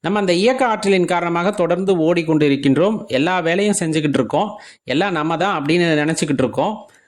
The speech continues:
கொஞ்சம் அப்படியே ஓய்வு கொடுத்துட்டு இந்த இயக்க ஆற்றல் இருக்கு இல்லையா, அதை நினைவு கூறக்கூடிய அந்த திருநாள் தான்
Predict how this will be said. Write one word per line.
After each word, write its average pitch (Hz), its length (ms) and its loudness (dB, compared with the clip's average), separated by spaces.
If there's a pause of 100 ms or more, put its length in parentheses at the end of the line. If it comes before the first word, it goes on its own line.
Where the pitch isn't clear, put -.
(280)
கொஞ்சம் 233 480 2 (220)
அப்படியே 180 360 0 (380)
ஓய்வு 180 320 2
கொடுத்துட்டு 143 420 0 (180)
இந்த 147 220 4 (100)
இயக்க 233 360 0 (160)
ஆற்றல் 170 400 0
இருக்கு 139 220 0
இல்லையா, 135 340 0
அதை 127 240 -2
நினைவு 226 520 2
கூறக்கூடிய 143 760 2 (600)
அந்த 123 240 0
திருநாள் 185 520 2
தான் 165 240 -2